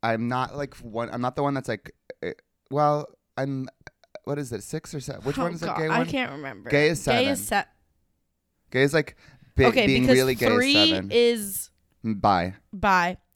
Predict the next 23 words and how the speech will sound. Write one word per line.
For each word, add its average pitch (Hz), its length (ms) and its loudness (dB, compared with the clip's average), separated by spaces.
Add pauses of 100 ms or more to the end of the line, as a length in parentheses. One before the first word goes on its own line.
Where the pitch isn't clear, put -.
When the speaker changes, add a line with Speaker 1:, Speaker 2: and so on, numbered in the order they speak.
Speaker 2:
Zero 185 600 2
is 175 120 2
straight. 175 340 -4
Speaker 1:
Straight. - 440 0 (320)
Speaker 2:
Okay. 180 320 -6
Speaker 1:
But - 80 0
they 135 100 6
don't 139 140 2
have 123 200 -2
a 123 60 0
zero. 98 460 -2 (840)
It's, - 160 -8
like, 127 160 -4
one. 98 500 -2 (100)
It's, 101 140 -10
like, 208 80 -4
the 233 60 -8
Speaker 2:
There's 185 100 -2
a - 40 -4
Speaker 1:
lowest. 190 520 -4 (720)
Speaker 2:
one. 190 180 -2
One, 240 320 -6 (100)
two, 214 460 -4